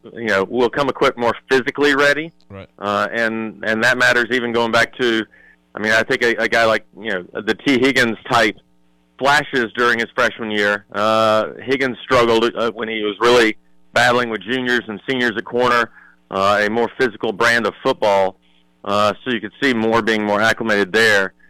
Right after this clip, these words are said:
Speaker 1: Uh, and we've seen the last one or two years where an Antonio Williams or, or Tyler Brown both come in in the summers, uh, end up being the, the better receiver, uh, out of the gate than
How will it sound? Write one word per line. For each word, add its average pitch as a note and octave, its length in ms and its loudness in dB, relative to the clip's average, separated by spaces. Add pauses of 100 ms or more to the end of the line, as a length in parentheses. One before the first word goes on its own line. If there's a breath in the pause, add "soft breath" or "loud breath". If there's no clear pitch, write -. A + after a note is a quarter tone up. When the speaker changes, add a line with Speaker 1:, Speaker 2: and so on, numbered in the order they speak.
(440 soft breath)
Speaker 1:
Uh, G2+ 520 0 (100)
and A#2 320 0
we've A2+ 120 -2 (100)
seen A#2+ 420 -4
the A2+ 60 2
last A2+ 260 2 (180)
one A2+ 220 -4
or A2 40 -2
two B2+ 220 -2
years G#2+ 260 2
where G#2 320 0
an G#2 80 -2
Antonio A2 460 -2
Williams A2+ 320 2 (320)
or, G2 220 0
or F#2 140 0
Tyler A#2+ 280 2
Brown A2+ 300 2
both A2 180 -2
come A#2 160 -6
in A2 80 -2
in G2+ 60 -4
the F#2 160 -12
summers, A2 360 0 (500)
uh, G2+ 60 -4
end G#2+ 280 2
up G#2 180 0
being A2 260 -2
the, G#2 280 -2 (440)
the G#2 100 0
better A#2 280 4
receiver, A2 640 0 (260 soft breath)
uh, G2+ 40 -2
out A2 240 2
of G2+ 60 -4
the G2 80 -8
gate G#2+ 280 0
than G#2 420 -2